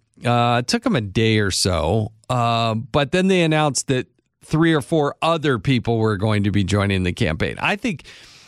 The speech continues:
it was a reaction to being terribly embarrassed that there is no serious effort for Joe Biden.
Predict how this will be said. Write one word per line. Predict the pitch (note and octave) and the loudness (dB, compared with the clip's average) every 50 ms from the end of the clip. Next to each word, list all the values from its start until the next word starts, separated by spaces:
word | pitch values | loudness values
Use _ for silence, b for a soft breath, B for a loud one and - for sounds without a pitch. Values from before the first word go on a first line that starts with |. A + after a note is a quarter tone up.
| B B - | B B -2
it | E3+ | 0
was | D#3+ D#3 D3 B2 | 2 2 2 0
a | C#3+ C3 | 0 0
reaction | B2 C3 C3 B2+ C3+ C#3+ D#3 E3 D#3+ - - F3 D3+ C3 | 0 0 2 2 2 2 2 0 -2 -2 -2 -2 -2 0
to | - C3+ | 0 0
being | B2 B2 A#2+ A2 A2+ G#2+ | 0 2 2 2 2 0
terribly | - - D3+ D3+ D#3 D#3+ C#3+ C#3+ C#3 C3+ | 0 0 0 0 0 0 0 0 0 2
embarrassed | B2 A#2 G2+ A#2 A2 G#2+ G#2+ G2+ G2+ G2 - - | 2 0 0 0 0 0 0 0 0 -2 -4 -4
that | C3+ B2 - | -6 -4 -2
there | - C#3+ C3+ | 0 -2 0
is | - - D#3 D#3+ D#3 C#3 | 0 0 0 2 2 2
no | C#3+ D3 C3+ C3 | 2 2 2 2
serious | A#2+ - - - D#3+ D#3 D3 C#3+ C3 A#2+ - C#3+ | 0 0 -2 0 0 0 0 0 0 0 0 -2
effort | C3 C3 - - A2 F#2+ - - | -2 -2 -2 -4 -4 -4 -4 -10
for | - - - - D#3 D#3 D3 C#3+ C3+ | -20 -14 -6 -2 0 0 2 0 -2
Joe | G#2+ - C#3 C#3 B2+ B2 A2+ | -2 0 0 2 2 0 0
Biden. | G2+ C#3+ D3 D#3+ D3+ A#2 F#2 - - | -2 -2 -2 0 -2 -2 -4 -6 -12